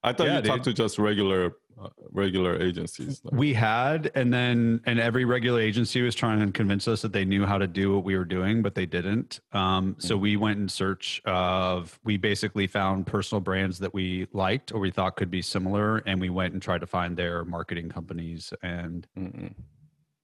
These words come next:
Speaker 2: all of them, uh, really turned me off. Like, you are the only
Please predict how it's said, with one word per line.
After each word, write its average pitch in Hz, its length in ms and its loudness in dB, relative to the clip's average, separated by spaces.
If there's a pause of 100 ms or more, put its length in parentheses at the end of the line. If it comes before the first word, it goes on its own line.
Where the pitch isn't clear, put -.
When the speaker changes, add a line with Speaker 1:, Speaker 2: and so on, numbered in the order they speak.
Speaker 2:
all 120 260 2
of 104 60 0
them, 90 540 0 (220)
uh, 90 580 0 (340)
really 101 320 2
turned 95 240 -2
me 85 120 -2
off. 87 400 -4 (100)
Like, 98 260 0
you 117 180 2
are 127 140 2
the 107 180 0
only 110 720 2